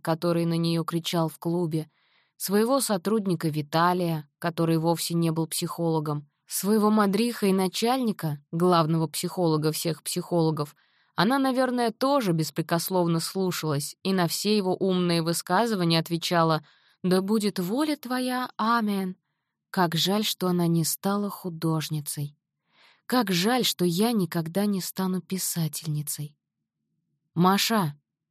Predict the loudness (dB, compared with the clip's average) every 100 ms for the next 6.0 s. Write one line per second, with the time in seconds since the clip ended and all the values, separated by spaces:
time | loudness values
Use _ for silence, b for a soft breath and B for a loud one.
0 | _ _ _ -2 0 2 2 4 4 4
1 | 2 0 2 2 2 -2 _ _ _ _
2 | _ _ _ -12 -2 0 0 -4 _ _
3 | _ _ _ _ _ _ _ -4 2 2
4 | 4 2 4 2 2 0 2 2 4 6
5 | 6 4 0 2 2 2 2 -2 -4